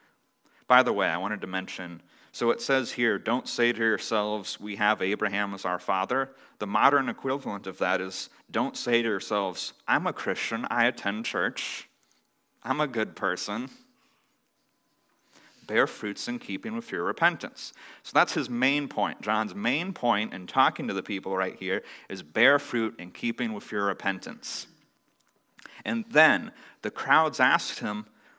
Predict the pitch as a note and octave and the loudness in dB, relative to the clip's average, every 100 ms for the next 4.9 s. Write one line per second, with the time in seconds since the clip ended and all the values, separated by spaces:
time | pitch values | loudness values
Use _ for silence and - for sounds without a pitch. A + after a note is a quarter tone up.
0 | _ - G#2 C#3+ - D3 D3 - D3 D3 | _ -8 2 4 4 0 0 -2 -2 0
1 | D3+ G3+ F3+ - - - C#3+ D3+ D#3 D#3 | 0 0 -2 -4 -8 4 6 6 4 0
2 | - E3 - - D#3+ - - _ - - | -4 -8 -6 -2 0 0 -8 _ -2 6
3 | A2 G#2+ - E3+ D#3+ D3+ C3+ - B2+ D#3 | 6 4 -4 -6 -6 -8 -10 -8 -2 4
4 | D3+ D#3 F3 G#3 - - - - - | 4 4 2 -2 -4 -12 -12 -12 -14